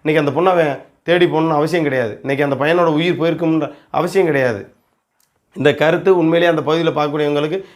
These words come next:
எரிச்சலை ஊட்டலாம். இதுதான் நிதர்சனமான உண்மை. அந்த பையனை வந்து நீங்க கண்டிக்க தவறிட்டீங்க. இன்னைக்கு ஆரம்பத்திலே வந்து, "ஐயா,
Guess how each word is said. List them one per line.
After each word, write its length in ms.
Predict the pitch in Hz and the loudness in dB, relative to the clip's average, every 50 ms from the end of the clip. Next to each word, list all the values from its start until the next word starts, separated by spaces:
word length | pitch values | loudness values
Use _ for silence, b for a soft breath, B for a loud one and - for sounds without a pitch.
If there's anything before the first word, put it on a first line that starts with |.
| B | B
எரிச்சலை 400 | - 165 196 220 - 233 226 - | 0 2 2 4 4 4 2 2
ஊட்டலாம். 380 | 185 175 - 156 143 127 117 - - _ _ _ - | 2 0 -2 -4 -4 -4 -6 -8 -16 _ _ _ -8
இதுதான் 320 | 143 143 147 196 196 175 | -6 -2 0 2 2 2
நிதர்சனமான 480 | 156 147 170 160 151 165 151 160 165 170 151 | 0 -2 -2 0 0 0 2 2 2 2 0
உண்மை. 340 | 143 156 170 185 175 143 117 - - _ _ _ _ _ _ _ _ _ _ _ _ _ _ _ _ _ _ _ _ - - | 0 -2 -2 -2 -2 -4 -4 -8 -16 _ _ _ _ _ _ _ _ _ _ _ _ _ _ _ _ _ _ _ _ -6 -4
அந்த 180 | 139 139 139 | 0 0 0
பையனை 340 | - - 139 165 202 214 208 | 2 2 2 4 4 2 2
வந்து 160 | 202 190 190 | 2 2 2
நீங்க 260 | 190 190 180 - 165 151 | 2 0 2 2 2 2
கண்டிக்க 180 | 160 160 160 | 2 0 0
தவறிட்டீங்க. 560 | 160 - 139 156 170 170 151 143 139 123 110 104 113 - _ _ _ _ _ - | 0 0 2 2 2 0 0 -4 -4 -6 -6 -6 -8 -12 _ _ _ _ _ -8
இன்னைக்கு 360 | 135 147 156 156 156 143 147 | -4 -2 2 2 2 2 4
ஆரம்பத்திலே 460 | 143 160 180 190 185 180 156 190 196 190 | 2 4 2 2 0 -2 -2 0 0 2
வந்து, 140 | 185 175 165 | 2 2 2
"ஐயா, 160 | 175 180 | 4 4